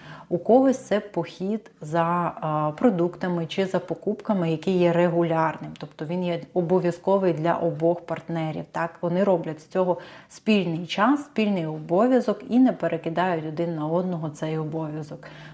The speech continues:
Дуже важливо це, до речі, враховувати. В кого є собака, наприклад, це спільні прогулянки з собачкою. Там, в кого є діти, зрозуміло, це спільні прогулянки з дітьми.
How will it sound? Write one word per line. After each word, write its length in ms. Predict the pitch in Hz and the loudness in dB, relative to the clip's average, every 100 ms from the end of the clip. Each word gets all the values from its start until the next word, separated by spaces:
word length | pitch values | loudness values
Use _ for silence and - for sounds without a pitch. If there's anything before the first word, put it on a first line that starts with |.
| - | -2
Дуже 340 | 160 165 196 | 2 4 4
важливо 480 | 202 180 175 156 156 | 2 2 2 0 -4
це, 160 | 151 156 | -6 -6
до 120 | 156 | -2
речі, 300 | 156 165 180 | -2 -4 -4
враховувати. 840 | 165 160 - 156 151 160 165 170 - - - - - | -4 -6 -8 -8 -8 -12 -16 -20 -20 -20 -20 -10 2
В 20 | |
кого 180 | 202 233 | 4 6
є 160 | 226 220 | 4 2
собака, 520 | 214 180 185 220 208 | -2 0 0 0 -4
наприклад, 480 | 196 196 202 185 - | -6 -4 -4 -4 -6
це 80 | |
спільні 360 | - - 208 233 | -12 -4 2 2
прогулянки 600 | 226 170 170 190 185 190 | 2 0 0 -2 -4 -8
з 120 | - | -8
собачкою. 640 | 196 160 160 - - - 165 - | -8 -4 -6 -6 -10 -12 -14 -8
Там, 220 | 151 151 | -8 -6
в 100 | 151 | 2
кого 240 | 190 185 | 2 4
є 160 | 190 175 | 2 0
діти, 380 | 165 202 196 165 | 0 -4 -2 -2
зрозуміло, 600 | 165 160 170 190 196 170 | -2 -2 -2 0 0 -2
це 120 | 151 | -6
спільні 340 | - 185 185 | -8 -4 -4
прогулянки 640 | - 156 165 175 156 151 151 | -4 -6 -2 -2 -2 -6 -6
з 80 | |
дітьми. 320 | 165 214 233 | -4 -2 -2